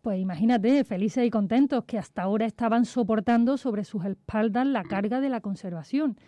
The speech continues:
¿Y cuándo se hará efectivo? Pues efectivamente en el momento en el que las empresas tengan que recibir su autorización ambiental,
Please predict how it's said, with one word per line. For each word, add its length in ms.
¿Y 640
cuándo 720
se 180
hará 160
efectivo? 680
Pues 240
efectivamente 720
en 80
el 140
momento 640
en 260
el 220
que 180
las 380
empresas 840
tengan 460
que 400
recibir 760
su 200
autorización 840
ambiental, 560